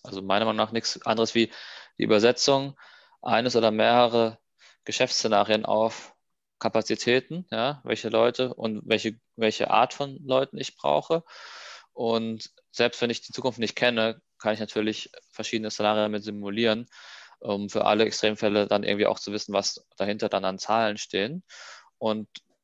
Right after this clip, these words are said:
auf der anderen Seite ist strategische Personalplanung aber auch die, die, die Klammer zu den Mitarbeitern, ja, um zu sagen, ähm,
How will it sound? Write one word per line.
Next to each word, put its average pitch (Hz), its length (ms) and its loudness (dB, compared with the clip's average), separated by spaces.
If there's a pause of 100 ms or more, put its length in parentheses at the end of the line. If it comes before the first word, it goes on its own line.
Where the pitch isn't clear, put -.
(480)
auf 123 100 -4
der 117 100 2
anderen 123 140 4
Seite 123 140 2
ist - 80 0
strategische 127 400 2
Personalplanung 123 920 2
aber 113 140 6
auch 110 100 -2
die, 113 500 0
die, 113 280 -8
die 113 140 -6
Klammer 117 340 0
zu 123 120 -6
den 131 140 -4
Mitarbeitern, 95 680 0
ja, 101 180 -2
um 107 120 -6
zu - 160 -14
sagen, 107 440 0 (120)
ähm, 104 480 -4